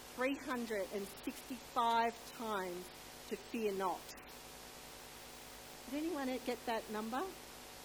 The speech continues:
Three hundred and sixty-five times it says in the Bible to fear not. A reminder for every day of the year to trust our God.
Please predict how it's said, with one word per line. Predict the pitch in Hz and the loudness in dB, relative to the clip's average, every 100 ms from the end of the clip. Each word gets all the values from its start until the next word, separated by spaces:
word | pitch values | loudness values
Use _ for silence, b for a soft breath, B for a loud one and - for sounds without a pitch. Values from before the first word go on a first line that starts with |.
| - - - - - | -12 -12 -12 -12 0
Three | 302 311 | 4 6
hundred | 320 311 277 233 | 6 4 4 2
and | 226 - | 0 -2
sixty-five | 277 - 254 - 247 233 226 220 - - | -2 -2 -6 0 4 6 6 2 -2 -2
times | 226 208 175 151 120 - - | 0 2 0 -2 -6 -6 -4
it | 196 | -4
says | - 196 | -2 0
in | 196 | 0
the | 185 | -2
Bible | 185 175 170 170 - | 0 0 2 -2 -4
to | 190 - | -6 -2
fear | 208 185 | -2 0
not. | 180 175 - - - - - - | 0 -2 -4 -10 -12 -12 -12 -2
A | 208 | 4
reminder | 220 226 240 247 240 220 | 6 8 6 6 4 2
for | - 202 - - - | 2 -2 -2 -2 4
every | 254 247 240 247 269 262 | 4 2 -4 -4 -2 0
day | 247 220 175 175 180 - - - | 4 4 4 -2 -6 -12 -12 -6
of | 185 | -4
the | 196 190 208 | -2 -2 0
year | 214 156 165 - - - - - - - - - - - | 0 2 0 -6 -10 -12 -12 -12 -12 -12 -12 -12 -12 -6
to | 202 | -6
trust | - - 196 - 208 | -4 -6 -6 -4 -4
our | 185 175 | -4 -4
God. | 175 165 | -4 -6